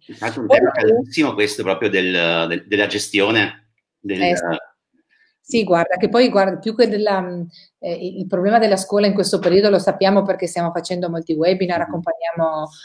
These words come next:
Speaker 2: eh, come dire, gli insegnanti, eccetera, non è tanto forse nei suoi aspetti più pratici e tecnici,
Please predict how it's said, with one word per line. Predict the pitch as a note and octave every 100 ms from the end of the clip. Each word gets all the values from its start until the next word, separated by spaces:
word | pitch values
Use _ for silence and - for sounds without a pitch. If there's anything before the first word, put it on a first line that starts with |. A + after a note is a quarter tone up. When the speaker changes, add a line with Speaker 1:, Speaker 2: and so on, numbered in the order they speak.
| - -
Speaker 2:
eh, | E3
come | E3+
dire, | E3 E3
gli | D#3+
insegnanti, | E3 E3 D#3+ E3+ F3 F3
eccetera, | E3 F3 E3+ E3+ - - -
non | G3+ G#3+
è | A3+
tanto | G#3+ F3+ F#3 F#3 F3+
forse | - F3+ F#3 - F#3+ F#3+ F#3+
nei | E3+ D#3+
suoi | - F#3
aspetti | E3+ - F3 F3 -
più | E3 E3
pratici | D#3+ E3+ E3 D#3+ -
e | D#3+
tecnici, | F3 E3+ D3+ D3+ D3+ D#3